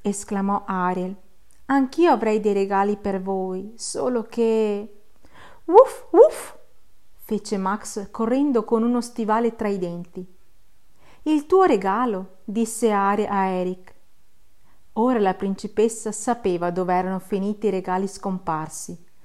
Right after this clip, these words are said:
Max li aveva nascosti sotto la sabbia. "Sorpresa!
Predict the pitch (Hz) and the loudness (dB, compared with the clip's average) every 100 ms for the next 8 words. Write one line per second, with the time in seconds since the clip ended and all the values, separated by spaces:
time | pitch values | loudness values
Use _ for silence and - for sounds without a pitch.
0 | - - - 302 302 247 208 - 240 233 | -20 -20 -8 0 4 4 0 -2 0 2
1 | 240 254 202 202 208 - 269 285 - 247 | 2 2 0 -2 -4 0 0 0 -4 -6
2 | - 247 254 254 226 220 - 160 170 175 | -4 -6 -4 -2 -2 -4 -4 -6 -6 -10
3 | 175 - - - - - - - - - | -12 -14 -20 -20 -20 -20 -20 -20 -20 -20
4 | - - - 370 359 - 247 240 226 240 | -18 -14 0 2 2 2 2 2 2 0